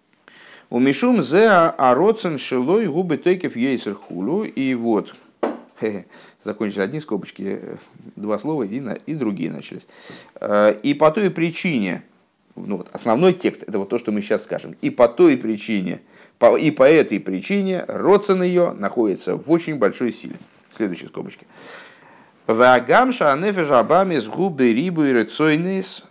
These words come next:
лой бы роцен эхот». И несмотря на то, что мы с вами скажем,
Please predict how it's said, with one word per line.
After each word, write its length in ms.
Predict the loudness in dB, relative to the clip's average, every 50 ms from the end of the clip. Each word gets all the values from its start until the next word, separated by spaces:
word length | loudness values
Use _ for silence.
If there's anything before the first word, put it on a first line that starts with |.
| _ _
лой 320 | -6 -4 0 2 2 2 4
бы 120 | 2 2
роцен 380 | 2 2 0 -2 -4 -4 -2 -2
эхот». 340 | -2 -2 -4 -4 -8 -10 -10 -14 _ _ _ _ _ _ _ _ _ _ _ _ _
И 240 | -4 -2 0 0 0
несмотря 520 | -2 -4 -6 -6 -6 -6 -4 -2 -2 -2
на 100 | -2 -2
то, 120 | -2 -4 -4
что 120 | -4 -4
мы 100 | -4 -2
с 60 | 0
вами 220 | 0 0 0 0 -4
скажем, 500 | -8 -6 -4 -4 -2 -2 -4 -6 -8